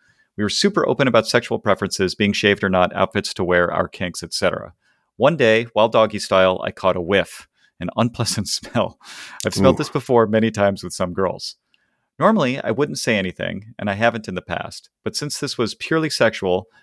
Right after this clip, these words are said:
Speaker 1: and I felt so insanely comfortable with her, I brought it up on our third date. I very carefully brought it up and tried saying it as sensibly as I could. "I smelled X Y Z in this position, just wanted to share that." Her facial reaction didn't seem pleasant. Later on in night, I said sorry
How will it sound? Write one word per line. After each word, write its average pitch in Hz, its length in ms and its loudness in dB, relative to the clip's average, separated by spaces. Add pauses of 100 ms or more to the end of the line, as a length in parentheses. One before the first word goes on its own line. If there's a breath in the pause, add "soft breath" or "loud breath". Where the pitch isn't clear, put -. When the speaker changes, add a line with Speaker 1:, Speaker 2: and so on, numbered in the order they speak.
(100)
Speaker 1:
and 98 80 -6
I 98 40 -4
felt 107 220 0
so 120 160 2
insanely 123 400 0
comfortable 107 380 0
with 87 100 -2
her, 90 120 0
I 90 60 4
brought 98 220 4
it 101 100 4
up 90 160 4
on 87 60 -2
our 87 100 0
third 87 320 -2
date. - 360 -2 (720)
I 95 40 -4
very 135 420 4
carefully 147 380 0
brought 113 260 4
it 104 80 2
up 92 180 2
and 95 100 -4
tried 104 240 2
saying 101 280 0
it 95 100 -2
as 92 160 -4
sensibly 92 440 -6
as 82 100 -8
I 85 60 -10
could. - 320 -10 (160)
"I - 40 -10
smelled 107 380 0
X - 240 -2
Y 127 140 4
Z 110 180 -2
in 107 100 0
this 98 120 -6
position, 87 580 -8
just - 200 -10
wanted 87 240 -8
to - 60 -20
share 87 280 -4
that." - 180 -8 (540)
Her - 80 -20
facial 151 260 0
reaction 135 420 2
didn't 110 240 -2
seem 98 220 -6
pleasant. - 460 -2 (1200)
Later 143 280 6
on 143 160 6
in 139 100 0
night, 104 260 4
I 104 80 -2
said 104 260 -2
sorry 92 500 4